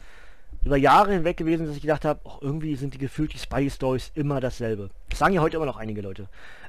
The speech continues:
Aber, ähm, wenn's auch wirklich nicht, es ist nicht wirklich falsch, aber irgendwie doch,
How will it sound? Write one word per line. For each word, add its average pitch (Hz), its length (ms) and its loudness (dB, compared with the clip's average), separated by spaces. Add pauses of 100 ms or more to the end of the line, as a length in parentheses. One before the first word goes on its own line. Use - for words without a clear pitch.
Aber, 147 380 6 (920)
ähm, 131 580 2 (260)
wenn's 151 200 2
auch 156 120 -2
wirklich 175 240 0
nicht, 151 160 -4
es 143 160 -6
ist 170 160 -8
nicht 180 120 -8
wirklich 151 240 -4
falsch, - 540 2 (180)
aber 147 140 0
irgendwie 165 260 0
doch, 147 320 2